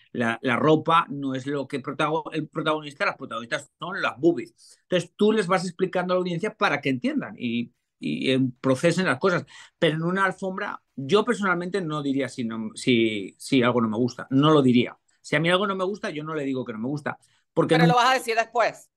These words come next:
Speaker 1: Sí, claro, al día siguiente es diferente. Una cosa es, eh, sí, sí. Creo que el miedo
Speaker 2: Ok.
Speaker 1: que tú tienes lo tiene mucha gente, pero se dan cuenta que cuando me conocen,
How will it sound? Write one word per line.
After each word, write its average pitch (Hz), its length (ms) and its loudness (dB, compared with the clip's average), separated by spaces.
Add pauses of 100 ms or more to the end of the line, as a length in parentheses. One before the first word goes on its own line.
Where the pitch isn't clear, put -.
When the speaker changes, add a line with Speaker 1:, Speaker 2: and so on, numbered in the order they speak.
(680)
Speaker 1:
Sí, 277 140 4
claro, 220 500 2
al 135 200 -6
día 165 140 0
siguiente 165 420 -4
es 143 60 -8
diferente. 151 540 -4
Una 143 180 -4
cosa 175 200 -6
es, 165 100 -6 (180)
eh, 135 140 -4 (220)
sí, 139 340 0
sí. 113 360 2 (920)
Creo 208 300 4
que 208 60 2
el 180 80 2
miedo 190 240 0
Speaker 2:
Ok. - 20 -8
Speaker 1:
que 233 80 -8
tú - 140 -14 (200)
tienes - 220 -14
lo 156 100 -4
tiene 165 180 -4
mucha 170 280 -2
gente, 170 420 -2
pero 139 220 -8
se 135 100 -8
dan 147 120 -4
cuenta 151 240 -4
que 117 80 -10
cuando 117 200 -6
me 113 120 -8
conocen, 151 560 -4